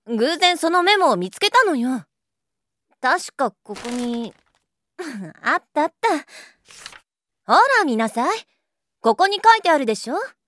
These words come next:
絶対妊娠できるセックスって。ちょうど三つあるから順番に試すわよ。まずは、さえからいきましょう。その一、犬の交尾の真似をすると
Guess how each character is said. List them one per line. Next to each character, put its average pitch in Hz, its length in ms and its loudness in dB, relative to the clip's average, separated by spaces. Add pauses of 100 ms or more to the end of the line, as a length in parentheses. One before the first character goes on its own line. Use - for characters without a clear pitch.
(800)
絶 240 260 2 (160)
対 359 220 6
妊 330 200 -4
娠 311 280 -6
で 294 140 -2
き 311 120 -4
る 214 100 -2
セ 269 200 2
ッ 285 160 -6
ク 214 120 -12
ス - 220 -10
っ - 40 -10 (360)
て。 220 460 -6 (680)
ち 233 80 6
ょ 269 60 6
う 311 60 2
ど 392 100 2
三 - 120 -4
つ - 120 -6
あ 440 80 4
る 440 100 -2
か 269 120 -2
ら 170 180 -4
順 339 240 -2
番 359 160 2
に 349 80 -12
試 359 180 0
す 254 120 -10
わ 170 60 -6
よ。 202 280 -4 (1080)
ま 320 240 2
ず 480 100 -10 (100)
は、 226 280 -2
さ 339 160 4
え 320 60 2
か 220 120 0
ら 170 60 -4
い 160 60 -8
き - 100 -10
ま 180 120 -4
し 254 100 -2
ょ 370 40 4
う。 - 20 0 (1300)
そ - 300 0
の 339 220 0
一、 - 400 -10 (880)
犬 370 260 2
の 427 180 0
交 415 280 0
尾 - 20 -4
の 226 120 -2
真 190 160 -2
似 254 140 -4
を 277 100 -4
す 254 180 -10
る 262 120 -6
と - 300 -8